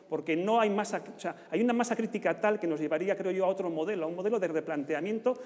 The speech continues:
de la vida comunitaria y del propio empleo. Es decir, no podemos seguir suponiendo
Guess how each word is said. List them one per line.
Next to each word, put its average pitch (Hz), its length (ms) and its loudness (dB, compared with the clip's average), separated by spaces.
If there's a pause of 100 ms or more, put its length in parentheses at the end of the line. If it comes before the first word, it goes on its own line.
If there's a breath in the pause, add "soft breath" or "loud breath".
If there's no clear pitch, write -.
de 151 80 0
la 143 80 2
vida 202 200 6
comunitaria 208 440 0
y - 20 2
del 175 140 2
propio 170 300 -4
empleo. 170 400 -2
Es 156 120 -8
decir, 156 140 -2 (180 loud breath)
no 202 100 2
podemos 247 300 4
seguir 220 220 0
suponiendo 196 640 -2